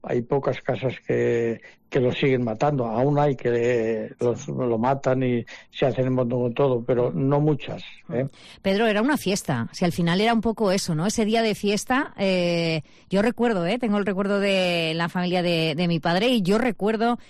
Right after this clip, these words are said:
Speaker 2: eso era como, bueno, pues, eh, todo uno, un acontecimiento familiar.
Speaker 1: Sí, esto era, hazte cuenta que, eh, la mataban en tu casa y los parientes más cercanos venían a ayudarte y
Speaker 2: Eso
Speaker 1: a
Speaker 2: es.
Speaker 1: hacerlo, y,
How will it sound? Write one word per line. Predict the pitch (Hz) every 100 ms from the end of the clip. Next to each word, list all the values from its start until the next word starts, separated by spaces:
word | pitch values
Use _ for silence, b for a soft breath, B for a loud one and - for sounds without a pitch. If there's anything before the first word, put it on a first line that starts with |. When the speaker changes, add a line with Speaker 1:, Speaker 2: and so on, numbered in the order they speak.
| B -
Speaker 2:
eso | 185 220 214
era | 220
como, | 226 226 208 196
bueno, | 180 226 311 151
pues, | 170 180 202
eh, | 170
todo | 180 185 226
uno, | 254 247 -
un | 254
acontecimiento | 269 254 226 214 202 190
familiar. | 180 156 147 220 196 - - - _ _ _ _
Speaker 1:
Sí, | - 165 139
esto | 135 135 180
era, | 180 196 196 190 -
hazte | - 156 160
cuenta | 160 170 185 175
que, | 170 151 b b - -
eh, | - 139 135 135 131 131
la | 131 135
mataban | 135 135 160 170 170
en | 170
tu | 165
casa | 160 196 - 202 214 196
y | 156 143 139 139 139
los | 135 135 127 -
parientes | 135 127 156 160 180 165 -
más | 165
cercanos | 147 165 165 180 185 160
venían | 151 170 180 165
a |
ayudarte | 143 135 160 175 185 180
y |
Speaker 2:
Eso | 165
Speaker 1:
a |
Speaker 2:
es. | 127
Speaker 1:
hacerlo, | - 139
y, | 127